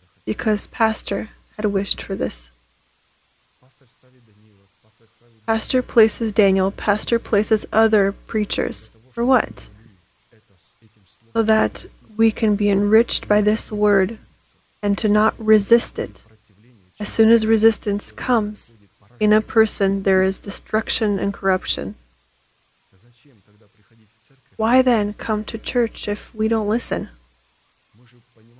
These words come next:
We understand that we are found, I am found,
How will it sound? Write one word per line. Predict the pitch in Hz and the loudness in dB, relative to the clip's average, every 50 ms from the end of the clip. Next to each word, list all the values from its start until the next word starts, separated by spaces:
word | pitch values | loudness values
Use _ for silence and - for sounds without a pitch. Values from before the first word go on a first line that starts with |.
| 135 135 120 107 98 101 _ 127 127 117 _ _ _ 104 98 98 113 127 135 123 120 _ _ _ _ _ _ _ _ _ _ _ _ _ _ _ _ _ _ _ _ _ - | -20 _ _ _ _ -20 _ _ -20 _ _ _ _ _ _ _ -20 -20 -20 _ _ _ _ _ _ _ _ _ _ _ _ _ _ _ _ _ _ _ _ _ _ _ -2
We | 226 226 226 | 4 6 6
understand | 220 214 214 214 - - - 233 247 254 247 247 247 - - | 6 6 2 -2 -4 0 0 2 4 4 2 0 -2 -2 -2
that | 220 208 190 190 208 - - - | 0 2 2 0 -2 -6 -16 -12
we | 214 214 220 220 220 | -2 2 2 4 4
are | 220 226 240 226 | 2 2 0 -2
found, | - - 208 196 196 196 196 - - - | -2 0 2 2 2 2 -2 -4 -4 -2
I | 208 208 214 247 | 0 2 4 4
am | 240 220 190 196 | 2 2 0 -2
found, | - - - 214 - - 208 208 202 - | -8 -8 -8 -6 -4 -4 -6 -8 -10 -14